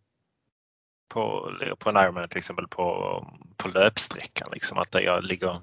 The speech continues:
liksom högst rankad där, samtidigt som jag känner att det är just löpningen som jag har en hel del att liksom kunna förbättra på. Ehm,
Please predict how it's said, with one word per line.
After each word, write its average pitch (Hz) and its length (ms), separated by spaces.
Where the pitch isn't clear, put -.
liksom - 340
högst - 300
rankad 104 340
där, 95 200
samtidigt 95 380
som - 160
jag 95 120
känner 95 200
att 95 120
det 101 60
är 95 60
just 95 300
löpningen 101 420
som - 180
jag 90 80
har 87 200
en 98 100
hel 92 260
del 90 200
att 87 80
liksom - 220
kunna - 220
förbättra - 440
på. - 260
Ehm, 85 360